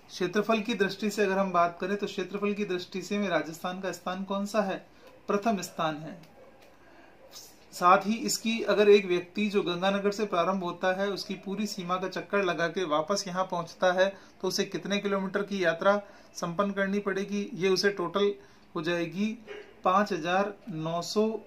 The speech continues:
बीस किलोमीटर की यात्रा उसे संपन्न करनी पड़ेगी। यानी राजस्थान की कुल अगर हम कहें कि जो विस्तार है इसकी सीमाओं का, तो पाँच हजार नौ सौ बीस किलोमीटर। और अंतर्राष्ट्रीय सीमा का विस्तार अगर हम बात करें तो एक हजार सत्तर किलोमीटर है, जिससे कि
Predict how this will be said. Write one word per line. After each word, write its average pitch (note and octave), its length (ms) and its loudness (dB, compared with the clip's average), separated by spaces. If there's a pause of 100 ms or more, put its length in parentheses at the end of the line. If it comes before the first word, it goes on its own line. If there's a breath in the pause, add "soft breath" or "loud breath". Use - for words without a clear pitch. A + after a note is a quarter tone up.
बीस A3+ 360 2
किलोमीटर F#3 480 -4
की F3+ 200 -6
यात्रा E3 260 -2
उसे F3 240 -4
संपन्न F3+ 420 -8
करनी E3+ 240 -10
पड़ेगी। E3 240 -8
यानी E3+ 140 -10
राजस्थान F3 600 -6
की F#3+ 180 -10
कुल G3 420 -4 (460 loud breath)
अगर E3 220 -4
हम F3 160 -6
कहें E3+ 420 -6
कि F#3+ 200 -6
जो F3 220 -4
विस्तार D#3 520 0
है G3+ 320 -2 (540 loud breath)
इसकी F3 420 -6
सीमाओं E3 500 -4
का, G#3 180 6
तो G#3 120 -4
पाँच E3 280 -2
हजार F#3 260 0
नौ D#3+ 160 -6
सौ G3 140 -4
बीस G3 260 -2
किलोमीटर। D#3+ 360 -8
और E3+ 420 -4
अंतर्राष्ट्रीय F#3+ 580 0
सीमा G3 280 -2
का G3+ 100 -2
विस्तार F#3 380 -2
अगर F3 180 -6
हम E3+ 140 -10
बात D#3 280 -6
करें G3+ 260 -6 (320 loud breath)
तो F#3 120 -4
एक E3 140 -4
हजार F3+ 220 0
सत्तर F#3 380 -6
किलोमीटर E3+ 460 -6
है, F3 200 -8
जिससे D#3 360 -6
कि A3+ 260 -2